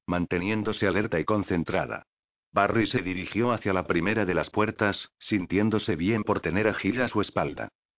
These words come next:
Había pensado que tenía un poco de mal genio cuando la conoció después de ser trasladada, pero había demostrado ser una luchadora inteligente y capacitada, un miembro bienvenido al equipo Alpha.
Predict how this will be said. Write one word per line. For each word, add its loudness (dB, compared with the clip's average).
Había 2
pensado 0
que 0
tenía -2
un -6
poco 4
de 2
mal 2
genio 0
cuando -2
la -2
conoció 0
después 0
de 2
ser 0
trasladada, 2
pero 2
había 2
demostrado 0
ser 0
una 2
luchadora -2
inteligente 0
y 2
capacitada, 0
un 0
miembro 2
bienvenido 2
al 0
equipo 0
Alpha. -2